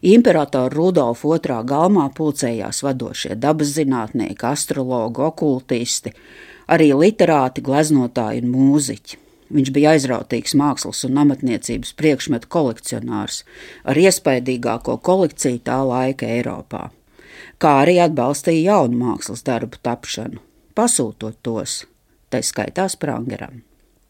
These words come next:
Daudzi Rudolfa otrā pasūtītie mākslas darbi bija izteikti erotiska rakstura,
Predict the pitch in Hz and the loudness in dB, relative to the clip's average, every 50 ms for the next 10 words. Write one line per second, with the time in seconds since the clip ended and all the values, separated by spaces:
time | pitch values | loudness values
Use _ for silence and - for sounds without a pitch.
0 | _ - 170 139 165 165 180 196 196 - 147 127 143 156 156 147 127 95 - - | _ -10 -2 2 4 6 6 4 4 2 0 0 2 2 2 2 0 0 -4 -4
1 | 120 131 135 135 - - - - - 135 131 - - 117 107 - - 104 107 - | -4 -4 -2 -2 -4 -6 -6 -6 -6 -4 -4 -4 -4 -6 -8 -8 -10 -10 -10 -10
2 | - 131 131 - - - 151 147 139 123 - - 127 123 131 143 165 196 208 208 | -10 -12 -14 -10 -2 2 4 4 4 2 0 -4 -4 -4 -2 2 2 4 4 2
3 | 175 156 135 131 139 139 151 180 180 - - - 143 131 127 120 - - - 160 | 0 -2 -2 -2 0 0 0 0 0 -2 -2 -2 -2 -2 -2 -6 -6 -4 0 2
4 | 170 165 131 113 107 - - - - - - - - 156 170 170 170 - - - | 2 2 2 0 -2 -4 -6 -8 -8 -8 -8 -4 -2 -2 0 -2 -2 -4 -6 -6
5 | - 135 120 - - | -6 -8 -8 -8 -12